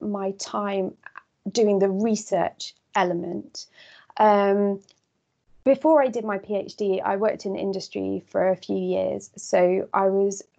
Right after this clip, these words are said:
very aware of what it was like to work in a team doing commercial R and D as opposed to quite academic research. Um, and it is very different, um, and I preferred the industrial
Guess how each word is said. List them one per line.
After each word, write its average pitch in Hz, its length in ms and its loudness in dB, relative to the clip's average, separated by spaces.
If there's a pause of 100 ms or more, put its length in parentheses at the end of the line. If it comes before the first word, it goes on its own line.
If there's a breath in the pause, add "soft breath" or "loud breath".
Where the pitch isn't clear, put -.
very 214 460 2
aware 196 600 0
of - 180 -4
what 190 260 0
it 214 100 -6
was 202 180 -6
like 196 360 -6 (140)
to 185 80 -12
work 190 440 -2 (460 soft breath)
in 254 160 4
a 240 60 4
team 196 520 -2
doing 196 460 2
commercial 196 920 0 (140)
R 185 200 4
and 180 140 2
D 180 240 0
as 180 120 -4
opposed 185 380 -6
to 196 80 -4
quite - 280 -4 (100)
academic 214 680 -6 (140)
research. 226 600 -6 (420 loud breath)
Um, 226 300 2
and 226 100 4
it - 100 -4
is 254 220 0
very 196 280 0
different, - 680 -8 (300 soft breath)
um, 190 260 4 (120)
and 208 200 0
I 196 200 2 (140)
preferred 185 720 -2 (140)
the 185 320 -6 (180)
industrial 180 960 0